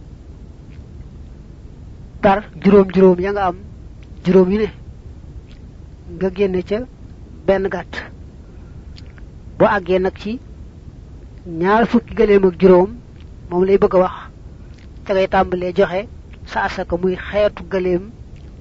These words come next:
te bàyyi nag joxe xeetu gàtt ngir gëléem ya. Wa fi xamsin nekk na ci juróom,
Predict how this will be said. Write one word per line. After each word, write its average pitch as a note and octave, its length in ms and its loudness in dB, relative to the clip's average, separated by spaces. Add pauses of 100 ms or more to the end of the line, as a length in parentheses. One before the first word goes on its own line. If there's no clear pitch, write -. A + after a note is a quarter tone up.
(100)
te - 100 -4
bàyyi F#3 260 2
nag F#3+ 200 -6
joxe G3 300 0 (760)
xeetu F#3+ 280 0
gàtt F#3 300 -6
ngir F#3 280 -2 (480)
gëléem F#3+ 300 4
ya. E3 180 0 (2750)
Wa F3 140 10
fi G3+ 120 8 (260)
xamsin F#3+ 480 8
nekk F#3+ 240 6
na F#3 120 10
ci - 180 0
juróom, F#3 380 10